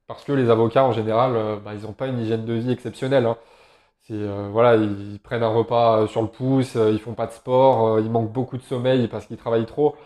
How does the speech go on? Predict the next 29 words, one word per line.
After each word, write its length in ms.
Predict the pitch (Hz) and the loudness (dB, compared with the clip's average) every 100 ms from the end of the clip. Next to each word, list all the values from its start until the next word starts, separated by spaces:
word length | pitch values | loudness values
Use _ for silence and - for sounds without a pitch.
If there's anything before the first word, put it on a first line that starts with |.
| - _ - | -20 _ -14
Donc 140 | 120 | -8
l'hygiène 240 | 135 143 139 | 0 2 4
de 60 | 139 | 4
vie, 100 | 156 | 4
elle 80 | |
est 80 | 120 | 2
pas 140 | 127 120 | 2 -2
terrible 400 | 123 143 147 127 | 0 0 2 2
et, 100 | 135 | 4
euh, 320 | 110 110 107 | 4 2 0
bah, 120 | 110 | -2
ils 60 | 113 | -4
sont 120 | 120 | -4
de 60 | |
moins 180 | 120 131 | 0 2
en 80 | 131 | 2
moins 140 | 127 | 0
productifs, 520 | 120 131 110 - 143 127 | 0 -4 -4 -6 -8 -6
de 60 | |
plus 220 | 107 120 | -6 -8
en 60 | 117 | -10
plus 120 | 123 | -10
fatigués, 500 | 113 117 - 113 127 | -12 -14 -12 -2 0
ils 80 | 123 | 0
prennent 240 | - 117 | -2 -6
du 80 | 107 | -6
poids, 260 | 101 123 127 | -6 -2 -2
et 60 | |
cetera. 440 | - 110 113 156 | -2 -8 -2 -2